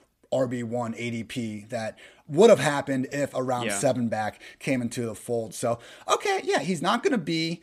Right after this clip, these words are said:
Speaker 1: someone that we're gonna be begging you to come away with in your first three rounds of the draft, but you don't need to, as long as he keeps going at that round five, round six turn,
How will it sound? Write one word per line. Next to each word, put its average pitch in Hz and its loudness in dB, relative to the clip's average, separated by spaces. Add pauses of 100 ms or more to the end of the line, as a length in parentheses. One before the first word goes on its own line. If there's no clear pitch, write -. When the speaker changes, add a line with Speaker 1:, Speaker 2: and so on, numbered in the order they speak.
(120)
Speaker 1:
someone 147 2
that 131 2
we're 131 -2
gonna 135 0
be 127 -2
begging 120 -2
you 123 -2
to 113 -8
come 131 -4
away 117 -2
with 123 -4
in 120 -6
your 117 -6
first 131 -8
three 135 -2
rounds 135 -4
of 127 -4
the 110 -10
draft, - -4
but 151 -10
you 240 2
don't 330 -2
need 415 -2
to, 131 -2
as 120 0
long 190 2
as 208 -2
he 208 0
keeps 202 -4
going 254 0
at 196 -6
that 156 2
round 165 -2
five, 180 2
round 156 -4
six 175 -2
turn, 208 0